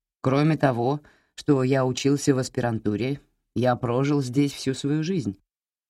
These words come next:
И это часть моей работы — знать, где находятся лучшие шоу». «Ты хорошо справляешься со своей работой», — сказала Кейси.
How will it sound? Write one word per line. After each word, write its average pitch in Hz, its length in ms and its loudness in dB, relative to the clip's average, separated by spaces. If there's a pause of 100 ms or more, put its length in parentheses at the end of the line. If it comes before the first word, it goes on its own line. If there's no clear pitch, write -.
(120)
И 135 120 2
это 156 200 0
часть 208 320 -2
моей 202 240 0
работы — 214 480 -4 (300)
знать, 160 400 2
где 151 200 2
находятся 143 580 0
лучшие 127 360 -4
шоу». 87 400 -8 (1500)
«Ты 143 140 4
хорошо 196 400 2
справляешься 160 680 0
со 127 100 -6
своей 131 420 -2
работой», — 117 520 -8 (420)
сказала 113 400 -6
Кейси. - 460 -10